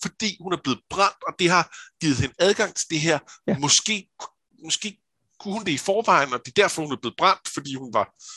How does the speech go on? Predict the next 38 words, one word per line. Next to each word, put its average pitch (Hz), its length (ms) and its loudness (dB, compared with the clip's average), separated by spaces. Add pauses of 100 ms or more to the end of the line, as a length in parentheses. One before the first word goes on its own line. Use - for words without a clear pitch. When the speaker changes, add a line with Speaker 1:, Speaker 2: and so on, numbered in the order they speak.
(480)
Speaker 1:
hun 107 140 -20
var 92 160 -8 (160)
overnaturlig 165 520 2
på 135 100 -8
en 135 40 -2
eller 135 100 2
anden 131 120 -6
måde. 139 180 0
Jeg 180 120 2
ved 247 100 -2
det 214 100 -2
ikke, 208 260 0 (320)
øh, 160 240 6
og 160 100 -4
det, 196 200 -6
det, 208 180 -4
det 202 80 -6
var 202 60 -2
også 190 260 -2
et - 60 -10
af - 40 -2
spørgsmålene, 156 600 -4 (160)
øh, 120 240 -4 (180)
øh, 110 260 -12 (1120)
da 135 60 0
vi 127 100 -4
læste 156 280 0
den 175 160 -6
bog. - 220 -6 (640)
Øh, 151 400 -2
men, 156 140 -2 (1080)
men, 165 120 -2 (100)
men 156 120 -4
der 156 140 2
er 202 120 2
noget 214 160 0
interessant - 460 0
der, 117 180 -4